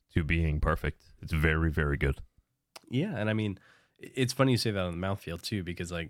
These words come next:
Speaker 2: with all of this oak, I would have expected, like, a really, not, like, viscous, but just, like, straight syrupy mouthfeel. And, you know, w-,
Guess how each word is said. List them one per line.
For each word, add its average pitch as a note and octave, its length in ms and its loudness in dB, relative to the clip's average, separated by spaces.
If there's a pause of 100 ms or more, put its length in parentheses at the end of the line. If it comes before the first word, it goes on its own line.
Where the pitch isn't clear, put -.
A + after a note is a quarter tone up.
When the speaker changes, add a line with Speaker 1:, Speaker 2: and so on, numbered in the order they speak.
Speaker 2:
with G#2 200 -4
all G#2 300 2
of F#2+ 140 0
this F#2+ 160 -2
oak, F2 320 -4
I D#2+ 80 -6
would F2 120 -4
have E2+ 100 -8
expected, E2+ 520 -6
like, D#2+ 200 -8
a D2 120 -8
really, E2+ 1200 -6 (520)
not, B2 340 2 (120)
like, F#2+ 260 -4
viscous, F#2+ 500 -4
but F2+ 120 -12
just, F2 220 -8
like, D#2 160 -8
straight - 500 -8
syrupy D#2+ 460 -8
mouthfeel. D2+ 520 -10
And, A2+ 240 -8
you B3 100 0
know, D3 160 0
w-, D3 200 -4